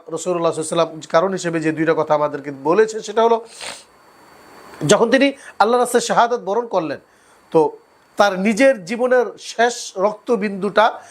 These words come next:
এবং একজন মানুষের সবচেয়ে দামি যে সম্পদ জান, এই জানটাকে সে আল্লাহর রাস্তায় দিয়ে দিয়েছে। এই রক্তাক্ত যে পোশাক,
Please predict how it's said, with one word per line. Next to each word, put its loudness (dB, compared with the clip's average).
এবং 2
একজন 0
মানুষের 0
সবচেয়ে -2
দামি 0
যে -8
সম্পদ -4
জান, 2
এই 0
জানটাকে 2
সে 0
আল্লাহর 2
রাস্তায় -4
দিয়ে 0
দিয়েছে। -6
এই 6
রক্তাক্ত 2
যে 2
পোশাক, 0